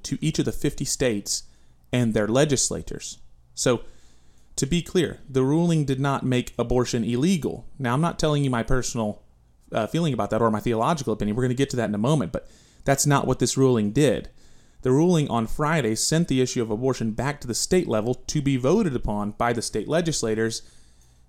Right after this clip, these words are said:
and until that time, kicked the laws that were on the books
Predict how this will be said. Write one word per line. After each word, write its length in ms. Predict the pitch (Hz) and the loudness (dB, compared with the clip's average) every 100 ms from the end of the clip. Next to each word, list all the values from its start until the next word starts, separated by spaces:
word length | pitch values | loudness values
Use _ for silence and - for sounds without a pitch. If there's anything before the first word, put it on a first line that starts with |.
| - | -2
and 200 | 135 127 | 0 0
until 400 | 113 - 226 226 | -2 0 2 4
that 180 | 135 - | 2 -2
time, 440 | 123 107 104 113 - - - - | -4 -4 -6 -8 -14 -20 -20 -6
kicked 440 | - 175 - - | -4 -4 -6 -14
the 160 | 135 127 | -4 -2
laws 600 | 127 127 131 143 160 135 | -2 -2 0 2 0 -2
that 160 | 131 123 | -2 -2
were 160 | 123 - | -2 0
on 240 | 131 160 | 0 2
the 80 | 160 | 0
books 400 | 135 127 - | 0 0 -2